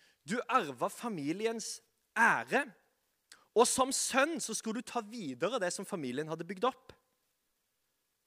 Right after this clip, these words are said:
Jeg vet ikke om du skjønner hvor ille ute han her fyren her er, som Jesus forteller om. Ikke bare var han adresseløs. Ikke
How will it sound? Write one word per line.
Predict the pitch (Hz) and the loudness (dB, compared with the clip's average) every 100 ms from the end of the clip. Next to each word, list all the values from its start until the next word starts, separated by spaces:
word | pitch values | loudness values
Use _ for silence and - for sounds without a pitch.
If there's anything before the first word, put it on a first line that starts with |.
| _ _ _ | _ _ _
Jeg | _ _ | _ _
vet | - | -4
ikke | 214 | -2
om | 320 | 0
du | - | -2
skjønner | - 208 254 | -2 -2 -4
hvor | 254 - | -8 -6
ille | 262 151 214 | -6 -4 -4
ute | 135 - 220 | -4 -4 -4
han | 202 | -4
her | |
fyren | 208 180 202 | -6 -8 -6
her | 202 220 240 | -4 -2 -4
er, | 170 _ _ _ _ _ | -8 _ _ _ _ _
som | - 180 | -8 -2
Jesus | 147 147 147 | -2 -4 -8
forteller | 151 143 139 | -4 -2 -2
om. | - _ _ _ _ _ _ _ _ _ _ _ _ _ _ _ _ _ _ _ _ _ _ _ _ _ _ _ _ _ _ _ _ _ _ _ _ _ _ _ _ _ _ | -8 _ _ _ _ _ _ _ _ _ _ _ _ _ _ _ _ _ _ _ _ _ _ _ _ _ _ _ _ _ _ _ _ _ _ _ _ _ _ _ _ _ _
Ikke | 226 - - 254 277 - - 165 | -4 -2 2 4 4 2 -8 -6
bare | 254 226 220 | 0 2 2
var | 147 | 0
han | 190 | -2
adresseløs. | - 175 - 202 - - 320 214 101 - - - _ _ _ _ _ _ _ _ _ _ _ _ - _ _ _ _ _ _ _ _ _ | -4 -8 -8 -8 -6 -6 -6 -8 -10 -10 -10 -12 _ _ _ _ _ _ _ _ _ _ _ _ -20 _ _ _ _ _ _ _ _ _
Ikke | 214 - | 2 4